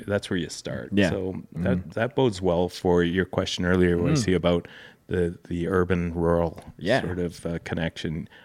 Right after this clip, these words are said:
Speaker 1: I think he's the right person at
Speaker 2: Oh,
Speaker 1: the right
Speaker 2: yeah.
Speaker 1: time.
Speaker 2: That's
Speaker 1: Really,
Speaker 2: great.
Speaker 1: uh, and I'm, I'm super excited. So, uh, I think it was
Speaker 2: It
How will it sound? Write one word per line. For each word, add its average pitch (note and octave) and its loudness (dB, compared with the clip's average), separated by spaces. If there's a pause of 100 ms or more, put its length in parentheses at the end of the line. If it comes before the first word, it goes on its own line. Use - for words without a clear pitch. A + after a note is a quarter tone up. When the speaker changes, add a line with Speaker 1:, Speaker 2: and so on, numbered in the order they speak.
(120)
Speaker 1:
I - -10
think - -4
he's F#2 2
the F2 -2
right E2+ -2
person E2+ -4
at G#2+ 2
Speaker 2:
Oh, C3 6
Speaker 1:
the E2+ 4
right D#2+ 2
Speaker 2:
yeah. A#2+ 2
Speaker 1:
time. F2 -2 (380)
Speaker 2:
That's A#2+ 0
Speaker 1:
Really, B2 6
Speaker 2:
great. - -4 (260)
Speaker 1:
uh, - -4
and - -
I'm, A#2+ -2
I'm C3 -2
super - 2
excited. D2+ 0
So, D#2+ -4 (540)
uh, F2+ -12 (200)
I F#2 -4
think F2 -6
it D#2+ -2
was E2+ -8
Speaker 2:
It - -14